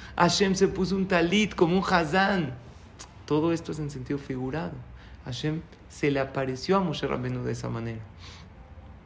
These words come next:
Como diciéndole, "Ustedes usan talit, que es el manto de protección. ¿Saben ustedes cuántos tzitzit s-, se están mandando a los hayalim de todo Israel para que estén protegidos?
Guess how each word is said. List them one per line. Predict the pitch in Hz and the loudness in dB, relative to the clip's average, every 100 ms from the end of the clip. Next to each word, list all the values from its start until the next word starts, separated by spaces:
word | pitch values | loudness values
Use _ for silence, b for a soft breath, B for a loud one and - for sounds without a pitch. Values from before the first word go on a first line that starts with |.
| - - - | -20 -16 -6
Como | 120 127 | -2 0
diciéndole, | 120 160 175 151 | 0 0 2 2
"Ustedes | 135 175 196 190 | 2 6 6 6
usan | 185 208 180 | 2 2 4
talit, | 147 143 208 226 - - B B B | 4 4 4 4 0 -14 B B B
que | 156 | 2
es | 165 | 6
el | 180 | 4
manto | 175 185 202 202 190 | 6 6 6 6 6
de | 170 | 6
protección. | 147 135 135 - 160 180 | 2 2 0 0 2 4
¿Saben | 175 180 185 | 4 4 4
ustedes | 156 175 175 180 | 2 4 4 4
cuántos | 165 160 175 | 0 2 0
tzitzit | - 151 - 185 185 - B B B | -2 -4 0 0 0 -4 B B B
s-, | - - - - | -14 -14 -16 -12
se | - 147 | -2 -2
están | 147 170 | 2 4
mandando | 185 175 175 175 | 4 4 2 2
a | |
los | 165 147 - | 2 0 0
hayalim | 151 143 135 147 185 170 - B B 135 | 2 2 2 2 2 0 -4 B B 0
de | 143 | 2
todo | 143 175 180 | 4 6 6
Israel | 180 156 160 190 | 4 4 4 4
para | - | -2
que | - | -8
estén | 139 202 | 0 2
protegidos? | 196 202 160 - 202 190 156 - | 4 4 2 0 0 2 0 -6